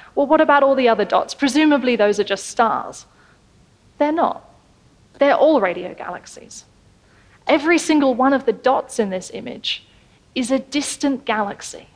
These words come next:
millions to billions of light years away, with a supermassive black hole at its center,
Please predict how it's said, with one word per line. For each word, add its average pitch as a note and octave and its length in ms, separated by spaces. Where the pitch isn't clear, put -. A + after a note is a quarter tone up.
millions C#4+ 640
to A#3 220
billions C4+ 640
of G3+ 160
light A3 260
years A3 220
away, G3 420
with A3+ 160
a A3 40
supermassive C#4 840
black A#3+ 220
hole G#3+ 280
at G#3 80
its G#3 200
center, G3 480